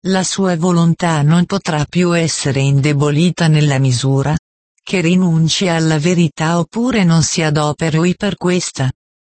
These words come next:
perché egli stesso trova piacere nel suo servizio e compie con pieno fervore un lavoro che Dio stesso gli ha incaricato e che egli perciò benedice anche.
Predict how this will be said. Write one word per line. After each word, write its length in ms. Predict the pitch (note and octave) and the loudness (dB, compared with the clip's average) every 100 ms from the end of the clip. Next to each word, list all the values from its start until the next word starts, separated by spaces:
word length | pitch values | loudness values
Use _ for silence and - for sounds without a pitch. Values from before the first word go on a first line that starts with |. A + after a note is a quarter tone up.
| _ | _
perché 440 | F#3 F3+ - D#3+ | -4 -4 -2 -2
egli 240 | D3 C3+ B2+ | 0 0 -2
stesso 580 | - - C#3 - E3 | -4 -4 -2 -2 -4
trova 460 | D#3 G3+ G3 E3 D3 | -4 -2 -2 0 -2
piacere 600 | - D#3+ D3+ - F3+ D3+ | -2 -2 -2 -2 0 0
nel 220 | D3 C#3+ | 0 0
suo 300 | C#3 - F3 | -2 -2 0
servizio 800 | F#3 - G3+ E3 D3+ - - C#3 | 0 -2 -2 0 0 -2 -4 -2
e 140 | C#3 C#3 | 0 -2
compie 520 | - E3 D#3+ - C#3+ | -2 0 0 0 -4
con 240 | - D3+ | -2 -2
pieno 420 | D3 D#3+ D#3 E3+ D#3 | -2 0 0 2 0
fervore 680 | - D#3 D3 F3 E3 D3+ | -2 -4 -2 0 0 0
un 140 | C#3 C#3 | 0 0
lavoro 480 | C3+ D#3 F3 F3+ | 0 2 2 0
che 160 | E3+ F3 | -2 -2
Dio 300 | D#3 G3 A#3+ | 0 0 0
stesso 640 | G#3+ - A#3 F#3 - D#3+ | -4 -4 -4 -2 -4 -2
gli 120 | D#3 | 0
ha 120 | D#3+ F3+ | 0 0
incaricato 1000 | F3+ F3 F3+ F3 F3 D#3 C3+ C3 - D3 | 0 0 0 0 0 -2 0 -2 -2 -4
e 100 | D#3 | -2
che 140 | D#3 | 0
egli 400 | D3 E3+ F3 E3 | 2 2 2 0
perciò 500 | - F3+ - - G3+ | -2 -6 -4 -4 -2
benedice 920 | F3+ E3 F3+ F3+ D3+ D#3 F#3 - E3+ D3+ | 0 0 0 0 0 2 2 0 0 0
anche. 440 | C#3+ B2+ - A#2+ | 0 0 -2 -6